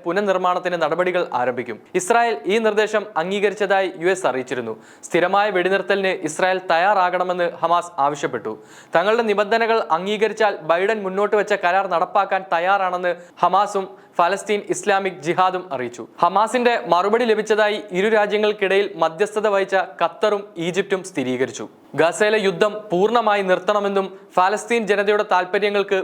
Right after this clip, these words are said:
മുൻഗണന നൽകുന്ന മറുപടിയാണ് തങ്ങൾ നൽകിയതെന്നും ഗസയിൽ നടത്തുന്ന ആക്രമണം പൂർണ്ണമായി നിർത്തണമെന്നും ഇന്നലെ വൈകിട്ട്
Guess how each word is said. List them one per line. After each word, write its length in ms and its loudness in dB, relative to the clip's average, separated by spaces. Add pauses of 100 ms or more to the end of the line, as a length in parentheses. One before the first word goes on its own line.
(140)
മുൻഗണന 500 0
നൽകുന്ന 280 2 (100)
മറുപടിയാണ് 500 0 (180)
തങ്ങൾ 200 0 (100)
നൽകിയതെന്നും 580 0 (280)
ഗസയിൽ 360 2
നടത്തുന്ന 320 0 (200)
ആക്രമണം 420 -2 (140)
പൂർണ്ണമായി 560 0
നിർത്തണമെന്നും 560 -2 (280)
ഇന്നലെ 240 2
വൈകിട്ട് 300 0